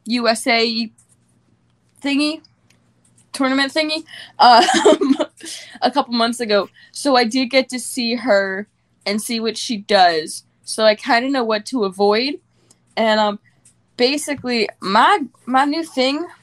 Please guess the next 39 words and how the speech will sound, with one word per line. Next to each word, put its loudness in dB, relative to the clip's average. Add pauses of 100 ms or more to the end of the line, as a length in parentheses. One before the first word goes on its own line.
(460)
uh, 2
'cause -6
I, 4
I 4
have 0
been -4
training -4
at -2
the -2
Dark 0
Arts, 2
which -10
is, -4 (320)
uh, 2
Malachi 0
Black 0
School -2
and, -2
uh, 0
Zelina -4
Vega -2
School, -4 (500)
um, 2 (680)
is 0
violence. 2 (380)
So, 0
uh, 4
my 0
goal 2
is -2
just -6
to -2
be -2
super -4
violent 2
and -6
just, -6 (800)
you -4
know, 0